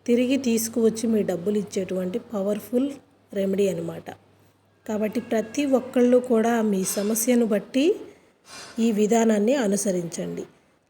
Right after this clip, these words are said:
లేదమ్మా, మేము ఇద్దరు ముగ్గురికి ఇచ్చున్నాము, నలుగురికి ఇచ్చున్నాము, ఎలా చేయాలి అంటే కనుక దానికి కూడా నేను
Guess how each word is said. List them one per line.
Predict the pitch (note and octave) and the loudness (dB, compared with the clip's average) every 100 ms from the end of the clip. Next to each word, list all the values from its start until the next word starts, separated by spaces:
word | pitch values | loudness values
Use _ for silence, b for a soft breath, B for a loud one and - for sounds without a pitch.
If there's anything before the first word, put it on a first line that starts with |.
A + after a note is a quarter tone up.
| - | -2
లేదమ్మా, | B3 C#4 C4+ C4 | 4 4 4 4
మేము | B3+ A#3+ A#3+ | 4 4 4
ఇద్దరు | A#3 G#3+ A#3+ | 4 2 2
ముగ్గురికి | A#3+ A#3+ A#3+ A3+ A#3 | 4 4 4 2 -2
ఇచ్చున్నాము, | A3+ B3+ B3 A#3 G#3+ G#3+ A3 | 0 2 4 4 2 2 2
నలుగురికి | G#3+ G#3 A#3 A#3+ A#3+ | 2 2 2 0 -2
ఇచ్చున్నాము, | - B3 A#3+ G#3+ G#3 G#3 | -2 2 2 2 0 0
ఎలా | G3+ G3+ A3 | 0 0 -2
చేయాలి | A3+ A3+ G#3 G3+ G#3 | 0 0 0 0 0
అంటే | G3 F#3 G3+ | -2 -4 -4
కనుక | G3+ F#3+ G#3 D#4 G#3 G#3 | -4 -6 -6 -6 -6 -4
దానికి | G#3 B3 C4+ | 0 0 0
కూడా | C#4 C4 C4+ | 2 2 4
నేను | B3+ A3 B3 F#4+ | 2 2 2 2